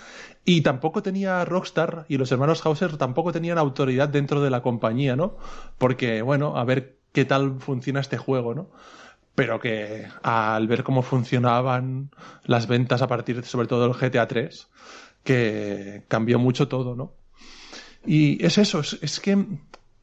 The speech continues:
quizá Take-Two no tenga ese valor de marca para el gran público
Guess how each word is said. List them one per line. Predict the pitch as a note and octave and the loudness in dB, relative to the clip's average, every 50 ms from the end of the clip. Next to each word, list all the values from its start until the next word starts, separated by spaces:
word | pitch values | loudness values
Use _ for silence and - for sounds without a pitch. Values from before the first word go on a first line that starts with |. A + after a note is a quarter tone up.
| _ _ _ _ | _ _ _ _
quizá | - D3 - - F3 G3+ G#3+ G#3 - - - _ _ | 0 0 2 4 2 2 2 0 -6 -16 -20 _ _
Take-Two | _ F3 G3 E3+ - - - E3 F3+ G3 | _ -2 -2 -2 -4 -4 -2 0 2 4
no | G3+ F#3 D#3 | 4 2 4
tenga | - D#3 C#3+ C#3+ C3+ C3 A#2+ A#2 A#2 C3 C#3+ - - - - - - - - - - - - - - | 4 2 4 4 4 4 4 2 0 -4 -8 -14 -16 -16 -16 -16 -18 -20 -20 -20 -20 -20 -20 -18 -2
ese | - D#3 D3+ D3 - - E3 D3+ C#3+ C3+ C3+ | 0 0 0 0 0 0 2 2 4 4 2
valor | C3 B2+ C3 C3+ B2+ B2 C3 C#3+ D3 | 2 2 0 0 0 0 -2 -2 -2
de | C3 C#3+ | -4 -4
marca | C3 B2+ B2+ C#3 C#3 - - B2 - | -4 -2 -2 -4 -4 -4 -6 -8 -4
para | - B2+ A#2+ B2 B2 | -4 -2 -2 0 -2
el | A#2 A#2+ | -2 -2
gran | A#2 B2 C3 C3+ C#3 B2 | 0 0 2 2 0 0
público | - C3+ B2+ C3 C#3+ C#3+ C3+ - F#3 - - - | 0 -2 0 0 0 0 -2 -2 -6 -6 -8 -12